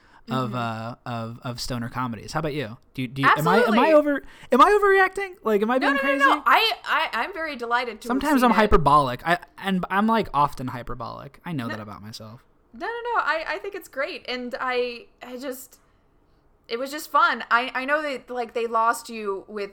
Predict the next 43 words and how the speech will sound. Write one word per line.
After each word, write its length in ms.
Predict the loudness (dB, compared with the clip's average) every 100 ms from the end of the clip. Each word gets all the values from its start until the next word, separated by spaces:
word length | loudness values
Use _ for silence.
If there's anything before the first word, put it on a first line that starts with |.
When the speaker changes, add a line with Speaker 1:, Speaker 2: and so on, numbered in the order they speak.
| _
Speaker 2:
them 580 | -8 -6 -6 -8 -14 -18
sacrificing 720 | -10 -6 -6 -6 -6 -8 -8 -12
Jessica 460 | -12 -14 -12 -8
Alba 560 | -8 -8 -4 -2 -2 -6 -12 _ -14
and, 120 | -6
like, 280 | -4 -2 -4
she 200 | -10 -12
was 140 | -10 -8
gonna 180 | -8 -8
be, 340 | -10 -10 -8
Speaker 1:
I 40 | -4
was 80 |
like, 80 | 0
"What 100 | 2
are 60 | 4
Speaker 2:
like 20 |
Speaker 1:
we 80 | 2
doing 460 | 0 -4 -2 0 -2
here?" 460 | -4 -6 -10 -12 -4
Like, 140 | 0
I 140 | 2
kind 180 | 2 0
of 80 | 0
forgot. 300 | 0 4 4
Like, 140 | 4
I 40 | -2
spaced 400 | -2 -2 -2 2
out, 220 | 4 4
and 80 | 2
then 60 | 0
I 60 |
was 100 | 0
like, 120 | 0
"We're 120 | 2 2
at 140 | 2
this 140 | -2
part." 280 | 2 2 0
And 40 | -6
I 20 |
was 80 | -8
like, 100 | -6
"What's 200 | -6 -6
happening?" 640 | -2 -2 -2 -10 -12 -20